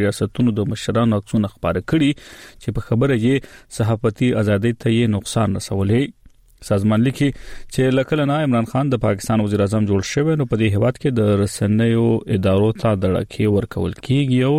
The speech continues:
چې کوم خبریالان د دوی په وینا له سرو کرښو تیریږي، نو تښتول کیږي او تشدد پرې کیږي. بل خوا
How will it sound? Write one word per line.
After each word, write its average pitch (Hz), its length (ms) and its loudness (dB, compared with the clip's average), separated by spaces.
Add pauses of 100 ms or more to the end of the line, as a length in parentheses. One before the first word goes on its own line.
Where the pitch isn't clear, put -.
(100)
چې - 220 -6
کوم 123 200 2
خبریالان 104 640 2
د 101 160 0
دوی 110 140 2 (100)
په 104 220 -2
وینا 107 260 2 (140)
له 107 300 2
سرو 117 260 0 (180)
کرښو - 340 -2 (120)
تیریږي، 135 560 0
نو 120 180 0
تښتول 101 340 -2 (120)
کیږي 156 400 0
او 110 40 2 (120)
تشدد 110 420 -4
پرې - 180 -8 (120)
کیږي. 110 320 2 (920)
بل 196 140 2
خوا 196 100 2